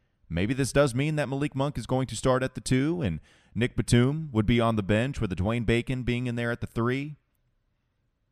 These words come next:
Interesting stuff from James Borrego. I'm sure everybody would be excited about that. Even if you are completely out on Malik Monk,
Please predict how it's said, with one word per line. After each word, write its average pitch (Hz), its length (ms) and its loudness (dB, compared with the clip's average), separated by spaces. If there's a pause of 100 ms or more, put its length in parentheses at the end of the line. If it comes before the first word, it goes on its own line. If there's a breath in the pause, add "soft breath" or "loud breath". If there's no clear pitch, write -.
(760)
Interesting 165 440 2
stuff 170 280 4
from 131 160 0
James 120 280 0
Borrego. 131 280 4
I'm 123 120 2
sure 139 160 4
everybody 135 360 2
would 120 160 0
be 123 100 0
excited 127 380 -2
about 87 220 2
that. 85 180 4
Even 180 220 2
if 160 140 -2
you 151 160 4
are 120 100 6
completely 123 500 0
out 120 200 2
on 101 160 2
Malik 95 320 -2
Monk, 104 240 4